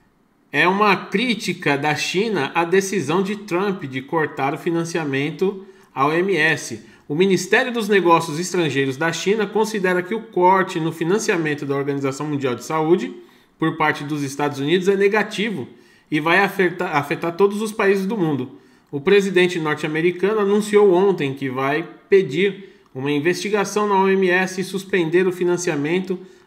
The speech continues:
até que saiam as conclusões do inquérito. Estados Unidos doa todos os anos pra O M S cerca de quatrocentos milhões de dólares.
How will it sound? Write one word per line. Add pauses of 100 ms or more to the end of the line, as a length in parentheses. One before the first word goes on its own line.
até
que
saiam
as
conclusões
do
inquérito. (1120)
Estados
Unidos
doa
todos
os
anos
pra
O
M
S
cerca
de
quatrocentos
milhões
de
dólares.